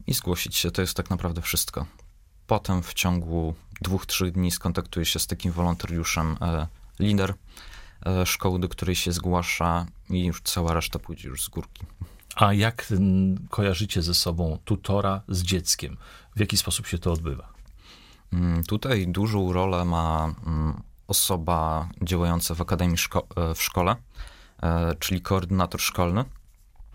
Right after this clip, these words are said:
Speaker 1: To jest ktoś z pracowników szkoły, który jest takim łącznikiem między szkołą a akademią, e, oraz lidera, tak, czyli osoby, która czuwa nad, e, ogółem wolontariuszy przy danej szkole. Mm,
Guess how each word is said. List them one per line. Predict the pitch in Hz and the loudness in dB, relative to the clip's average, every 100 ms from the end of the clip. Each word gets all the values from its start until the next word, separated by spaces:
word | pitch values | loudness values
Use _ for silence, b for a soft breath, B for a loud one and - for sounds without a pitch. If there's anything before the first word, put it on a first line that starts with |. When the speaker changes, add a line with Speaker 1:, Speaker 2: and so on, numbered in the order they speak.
| - | -6
Speaker 1:
To | 127 | -2
jest | 110 - | -2 0
ktoś | 117 | 0
z | - | 2
pracowników | 107 - 101 101 - - | 0 0 2 0 0 -4
szkoły, | - 127 110 92 | -2 0 0 0
który | - 90 | -2 -2
jest | - | -2
takim | - - 95 | -4 0 2
łącznikiem | 90 - 92 120 110 | 2 0 -2 0 0
między | 90 92 | 0 -2
szkołą | - 92 87 85 | -2 0 0 -2
a | 87 85 | -2 -2
akademią, | 82 85 92 117 160 B B B B B B B 98 | -2 0 0 0 -2 B B B B B B B -2
e, | 98 95 90 - - | 2 2 0 -6 0
oraz | 104 110 107 - - 104 98 | 2 4 4 2 2 2 2
lidera, | 95 98 95 85 80 | 2 2 2 2 0
tak, | 95 - | -2 -4
czyli | - 80 82 - | -6 -4 -2 0
osoby, | - 92 85 | 0 0 -2
która | - 90 90 87 - | -4 2 2 2 -2
czuwa | - 98 90 87 | -2 0 2 2
nad, | 82 - - | 2 -2 -6
e, | 76 76 76 71 | -2 0 -2 0
ogółem | 90 92 90 85 82 | 0 2 2 2 0
wolontariuszy | 85 87 87 - 90 85 85 | 2 2 2 0 -2 -2 0
przy | - 82 | 0 2
danej | 85 80 | 0 0
szkole. | - 87 104 139 B B B B B _ _ - - - - - - - | 0 0 0 -2 B B B B B _ _ -20 -20 -20 -20 -20 -20 -2
Mm, | 101 90 92 90 | 0 2 2 0